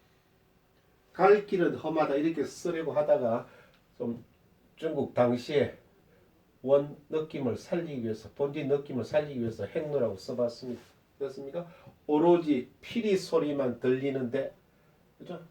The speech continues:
어떤 행군하고 있는데 안 가면 휴식 시간에, 그죠? 오로지 피리 소리만 삐리릭 들리고 있는데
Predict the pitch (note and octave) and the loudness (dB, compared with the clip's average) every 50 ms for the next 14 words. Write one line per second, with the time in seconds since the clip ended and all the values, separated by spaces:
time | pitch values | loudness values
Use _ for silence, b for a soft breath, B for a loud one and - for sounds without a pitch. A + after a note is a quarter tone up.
0 | _ _ - A#2+ A#2+ B2+ A#2+ A#2 - _ _ - - E3 C#3 C3+ D3 D3+ E3 E3 | _ _ -14 -8 -6 -6 -6 -6 -8 _ _ -10 -8 -6 -2 0 2 4 4 4
1 | D3 C#3+ C3+ B2+ B2+ B2 A#2+ A#2+ A#2+ C3 C#3 C#3 C3+ B2 B B B B B _ | 4 4 2 0 0 0 0 4 4 4 4 4 2 -4 B B B B B _
2 | - - A3 G3 - - F#3+ - - _ _ _ _ _ _ _ _ _ _ _ | -6 -4 -2 -2 -2 -2 -4 -6 -10 _ _ _ _ _ _ _ _ _ _ _
3 | _ _ _ _ _ - - - - D3+ D3 C3 A#2+ - - - - _ _ - | _ _ _ _ _ -16 -8 4 8 8 8 8 6 2 -4 -10 -20 _ _ -4
4 | - F#3 F3 - - - C3+ C#3+ - C3 C3+ C3 - - A3 F#3+ F3 E3 E3+ D#3+ | -2 -2 -2 -4 -4 2 4 4 4 4 2 -2 -2 0 2 2 2 2 2 2
5 | D3+ D3 D3 C#3 C#3 C3+ - D#3 C#3+ D3 C#3+ C#3 C#3+ C#3+ C#3+ C3+ - - - C#3 | 2 4 4 4 4 2 -2 -6 -6 -6 -6 -4 -2 -2 -2 -4 -4 -2 0 0
6 | C3 C#3+ D#3 D3 C#3 B2 A#2 B2+ C#3 C3+ C3 B2 A2 - | 0 2 2 2 2 2 2 2 0 0 0 0 0 0